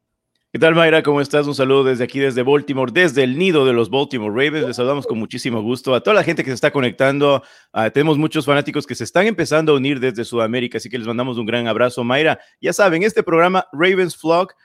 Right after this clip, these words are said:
para todos los fanáticos de los Ravens, eh, en todo el, cualquier parte del mundo que se encuentren. Aquí estamos para ustedes.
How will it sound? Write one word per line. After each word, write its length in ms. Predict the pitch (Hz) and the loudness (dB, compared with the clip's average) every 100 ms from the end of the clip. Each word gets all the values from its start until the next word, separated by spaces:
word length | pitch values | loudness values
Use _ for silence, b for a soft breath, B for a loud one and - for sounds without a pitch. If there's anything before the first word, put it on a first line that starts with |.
| _ - | _ -6
para 180 | 113 | -4
todos 160 | 110 147 | -2 -2
los 120 | 139 | -2
fanáticos 520 | 143 135 139 135 127 | -2 -2 -2 -6 -6
de 80 | 113 | -4
los 120 | 110 | -6
Ravens, 440 | 107 127 127 123 - | -4 -2 -4 -6 -4
eh, 220 | 107 107 | -2 -2
en 120 | 98 | -4
todo 200 | - 120 | -2 -2
el, 260 | 120 90 - | -2 -6 -12
cualquier 260 | 104 160 | -8 -6
parte 200 | 165 170 | -6 -6
del 80 | 131 | -6
mundo 140 | 139 127 | -6 -8
que 100 | 110 | -10
se 40 | |
encuentren. 380 | 95 107 92 95 | -10 -8 -8 -12
Aquí 120 | - | -12
estamos 240 | 107 117 | -10 -10
para 160 | - 98 | -6 -8
ustedes. 400 | - 82 82 | -8 -14 -16